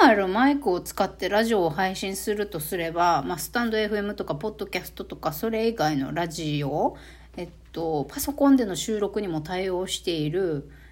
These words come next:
えー、ラジオを利用するとかね、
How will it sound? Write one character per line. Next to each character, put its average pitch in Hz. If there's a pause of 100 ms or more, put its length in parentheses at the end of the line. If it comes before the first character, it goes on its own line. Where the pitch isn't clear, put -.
(340)
え 151
ー、 131
ラ 190
ジ 190
オ 156
を 165
利 175
用 165
す 208
る 202
と 170
か 160
ね、 320